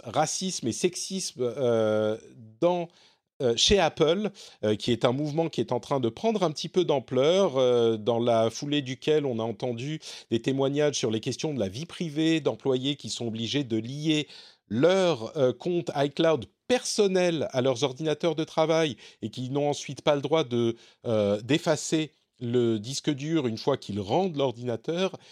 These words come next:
Il y a ce genre de, de préoccupation. Euh, et puis, euh, donc, il y a, il y a tout un tas de choses dont on pourrait parler, euh, à ces, euh, à ce propos-là. Et puis, il y a aussi les rumeurs sur l'iPhone treize, sur, euh, l'Apple Watch Series sept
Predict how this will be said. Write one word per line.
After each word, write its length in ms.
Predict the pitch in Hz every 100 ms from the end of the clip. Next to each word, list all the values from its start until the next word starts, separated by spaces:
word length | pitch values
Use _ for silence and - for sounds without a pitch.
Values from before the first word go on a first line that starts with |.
| -
Il 60 | 107
y 20 |
a 60 | 104
ce 180 | -
genre 200 | 131 147
de, 160 | 117 110
de 160 | 104 110
préoccupation. 920 | - 151 135 - 123 110 - 180 226 - - - -
Euh, 720 | 123 120 110 110 107 107 110 117 _ -
et 140 | 151
puis, 420 | - - 175 151 - - _ _ -
euh, 240 | 110 104
donc, 260 | 95 120 131
il 100 | 120
y 80 | 127
a, 60 | 127
il 100 | 131
y 20 |
a 60 |
tout 200 | 120 240 233
un 100 | 190
tas 240 | - 170
de 160 | 135 131
choses 300 | - 147 117
dont 100 | 104
on 80 | 110
pourrait 240 | 101 120 117
parler, 580 | 127 110 117 123 113 -
euh, 500 | 110 101 98 98 98 -
à 160 | 120
ces, 540 | 98 - - 156 139 - -
euh, 120 | 123
à 140 | 110 120
ce 120 | -
propos-là. 600 | 175 139 - 123 160 - - - - _ _ _ _ _
Et 80 | 170
puis, 140 | 190
il 80 | 196
y 60 | 180
a 60 |
aussi 300 | 180 175 180
les 120 | 175 135
rumeurs 400 | 131 147 151 127
sur 240 | - 120
l'iPhone 480 | 127 135 - 135 120
treize, 360 | - 202 190
sur, 640 | - - 160 170 151 110 117
euh, 360 | 123 110 110 117
l'Apple 320 | 123 120 131
Watch 240 | 120 127 -
Series 460 | - 123 104 98
sept 560 | - - 190 220 226